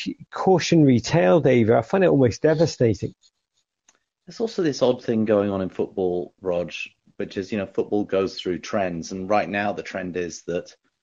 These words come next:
Speaker 2: you know, creative players tend to play very wide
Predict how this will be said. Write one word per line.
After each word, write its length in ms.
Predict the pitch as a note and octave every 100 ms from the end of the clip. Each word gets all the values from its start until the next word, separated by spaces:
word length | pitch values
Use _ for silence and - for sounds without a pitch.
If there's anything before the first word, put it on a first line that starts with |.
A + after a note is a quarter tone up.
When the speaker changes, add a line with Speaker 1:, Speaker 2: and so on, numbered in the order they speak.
| _ _ _ _ -
Speaker 2:
you 60 | G2+
know, 100 | F2+
creative 580 | - A#2 G2+ A2+ -
players 540 | - F2+ F2+ F2+ - - _ _ _ _ _ _ _ _
tend 320 | - A2 G2 -
to 100 | -
play 360 | - G2 F#2+
very 260 | F2+ F#2 F2
wide 540 | F#2 G2 F2 F2 E2